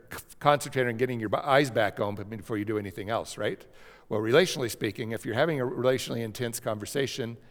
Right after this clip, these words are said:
and you feel your relational circuits go off, call a timeout and get 'em back on. And don't, don't resume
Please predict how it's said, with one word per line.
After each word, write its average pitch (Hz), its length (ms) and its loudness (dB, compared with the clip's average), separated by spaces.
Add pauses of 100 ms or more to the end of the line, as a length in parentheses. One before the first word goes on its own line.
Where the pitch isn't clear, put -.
(380)
and 101 140 -8
you 98 60 -6
feel 127 260 2
your 131 120 2
relational 127 340 2
circuits 117 400 -4
go 117 180 0
off, 95 400 -2 (1400)
call 131 200 6
a 120 80 4
timeout 104 440 -2 (960)
and 98 140 -10
get 104 100 -2
'em 101 80 -4
back 92 240 -4
on. 76 160 -6 (140)
And 110 140 -8
don't, 160 200 4 (280)
don't 160 200 4
resume 135 840 0